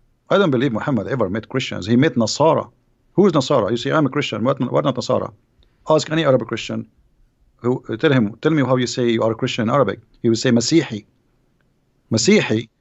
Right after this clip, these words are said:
coming from the word Messiah. Not a single Arab Christian, he w-, even will accept to call him Nasara, because that will, will sound like an insult. So for us, that is clear evidence that Muhammad, he met a group who they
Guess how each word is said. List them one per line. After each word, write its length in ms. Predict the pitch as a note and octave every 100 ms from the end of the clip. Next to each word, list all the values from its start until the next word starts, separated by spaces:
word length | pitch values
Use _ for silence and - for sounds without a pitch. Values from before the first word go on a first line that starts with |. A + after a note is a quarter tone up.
| _
coming 200 | C#3+ C#3+
from 140 | - A#2+
the 80 |
word 180 | A#2 C3
Messiah. 500 | C3 C3+ F#3+ D3+ G2 - _ _ _ _ _ -
Not 600 | A#2 A#2+ E3 G#3 G#3+ -
a 100 | D#3+
single 600 | C3+ - G3+ F#3 C3+ A#2+ A#2+ D#3+
Arab 320 | F3 D3+ D3
Christian, 380 | D#3 D#3+ - C3
he 100 | C#3
w-, 160 | C#3+ -
even 320 | G#3 F#3+ F3+
will 120 | D#3
accept 680 | E3+ D3+ - - A3 - - _ _ -
to 100 | C3
call 180 | C#3
him 100 | B2+
Nasara, 300 | A#2+ A2+ A2+
because 280 | A2+ B2 C#3
that 160 | D#3 D3+
will, 140 | D3+ -
will 80 | B2+
sound 300 | - D3 C#3+
like 160 | C3 B2+
an 120 | A#2+
insult. 460 | G#3 - A#2 F#2+ - _ _ _ _ -
So 340 | - C#3 A#2+ _ _ _ _
for 280 | - C#3+ C#3
us, 400 | F#3 A#3+ - - _ _ -
that 480 | A#2 F3 G3+ F#3 E3
is 380 | C3+ C3 C3 - -
clear 340 | C3+ D#3+ E3+ E3
evidence 440 | F#3 C3+ F#2 -
that 160 | B2 A2+
Muhammad, 400 | A2 D3+ D3 C#3
he 160 | A2+ B2+
met 380 | F3+ A#3+ - _ _ _ _ -
a 80 |
group 380 | C#3 D3+ E3 A2 _ _ _ _
who 140 | -
they 120 | B2